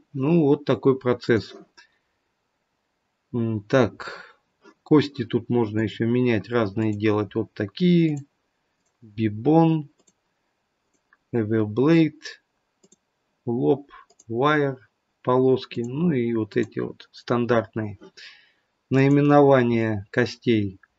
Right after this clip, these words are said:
Также можно и тут всё переименовывать. М, так, закрываем. И также вот ориентация по осям.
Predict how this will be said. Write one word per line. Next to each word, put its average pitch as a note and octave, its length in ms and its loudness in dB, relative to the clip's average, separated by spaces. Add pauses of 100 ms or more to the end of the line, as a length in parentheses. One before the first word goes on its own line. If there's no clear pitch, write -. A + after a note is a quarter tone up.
(100)
Также A2+ 340 0
можно A2+ 340 -2
и G#2+ 80 -2
тут G#2 260 -8 (100)
всё - 260 -4
переименовывать. D#3+ 1000 2 (920)
М, A2+ 240 -4
так, - 580 -4 (260)
закрываем. A2+ 720 0
И E3 200 -4
также C3+ 420 2
вот A#2+ 280 0
ориентация A2 880 -2
по A#2 160 2
осям. G#2 500 -8